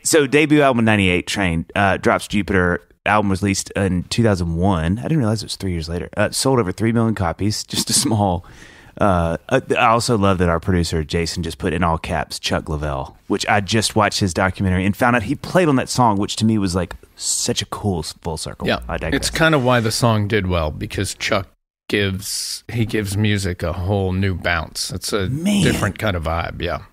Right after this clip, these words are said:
Speaker 1: Yeah, it's that, that, uh, the documentary, the Tree, Tree Man or something, whatever it's called, is
Speaker 2: Yeah.
Speaker 1: so cool. But
Speaker 2: Right.
Speaker 1: it was just, like,
Speaker 2: His
Speaker 1: the middle of that
Speaker 2: business,
Speaker 1: thing, they
Speaker 2: his
Speaker 1: do, like, a
Speaker 2: business card is wood.
Speaker 1: Yeah, I mean, it's
Speaker 2: It's really
Speaker 1: amazing.
Speaker 2: cool.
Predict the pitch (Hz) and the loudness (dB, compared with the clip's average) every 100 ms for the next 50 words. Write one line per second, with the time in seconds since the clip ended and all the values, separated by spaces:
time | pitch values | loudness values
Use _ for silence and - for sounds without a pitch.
0 | _ _ _ _ _ _ _ 107 87 110 | _ _ _ _ _ _ _ 0 2 0
1 | - - 117 120 - 113 110 - 98 87 | -2 -4 0 0 2 2 2 2 0 0
2 | 82 - 98 98 71 107 98 104 95 87 | -4 -6 -4 -4 0 0 0 0 0 -2
3 | - - - - - - - 123 123 120 | -4 -4 -4 -8 -14 -10 0 2 4 4
4 | 120 120 120 110 120 110 110 113 110 - | 2 2 2 0 -2 0 0 0 -2 -4
5 | 110 107 110 - 98 87 113 104 90 80 | 0 2 0 -2 -4 0 2 4 2 -2
6 | 82 73 92 101 107 98 95 113 - 95 | -6 -6 -2 2 2 2 0 0 0 0
7 | 87 - - - - - 156 160 131 110 | -2 -6 -20 -20 -20 -2 0 2 2 4
8 | 123 113 104 104 98 95 101 92 143 92 | 6 4 2 2 2 4 4 4 4 2
9 | 113 - 117 95 95 101 104 98 78 - | -2 -2 0 0 -2 -2 -2 -2 -4 -10
10 | _ 139 180 151 - - - 160 147 165 | _ -2 2 2 0 -4 0 2 2 2
11 | 180 139 90 98 | 4 2 0 -6